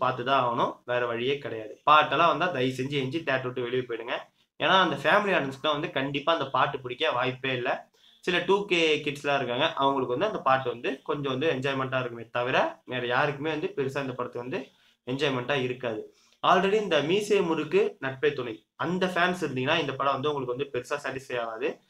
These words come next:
ஆனா எனக்கு இந்த நான் சிரித்தால் படம் பிடிக்கும் அப்படின்னு கேட்டீங்கன்னா உங்களுக்கு வந்து இந்த படமும் பிடிக்கும். ஏன்னா அதுல எக்கச்சக்க logic mistake மாதிரி நிறைய இருக்கும். அதே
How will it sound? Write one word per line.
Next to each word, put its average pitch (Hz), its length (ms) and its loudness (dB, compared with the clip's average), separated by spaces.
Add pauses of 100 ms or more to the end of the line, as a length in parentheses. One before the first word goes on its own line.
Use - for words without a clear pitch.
(300)
ஆனா 180 180 6
எனக்கு 170 180 2
இந்த 151 160 -2
நான் 226 240 6
சிரித்தால் 170 360 2
படம் 143 240 0
பிடிக்கும் 139 420 -2
அப்படின்னு 147 240 -4
கேட்டீங்கன்னா 135 280 0 (100)
உங்களுக்கு 143 240 -6
வந்து 156 160 -6
இந்த 131 160 -6
படமும் 131 280 -4
பிடிக்கும். - 320 -12 (300)
ஏன்னா 185 180 8
அதுல 135 220 4
எக்கச்சக்க 160 420 0
logic 165 280 0
mistake 143 320 -2
மாதிரி 139 140 0
நிறைய 139 240 2
இருக்கும். 139 260 -2 (180)
அதே 131 180 2